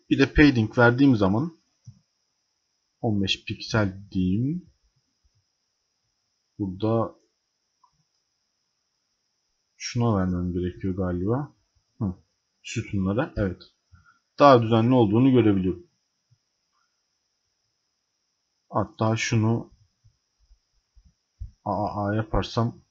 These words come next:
bunu da buradan border silersem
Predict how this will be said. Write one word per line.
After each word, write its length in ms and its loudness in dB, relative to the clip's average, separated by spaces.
bunu 280 -2
da 40 -4
buradan 460 -2
border 320 2
silersem 720 0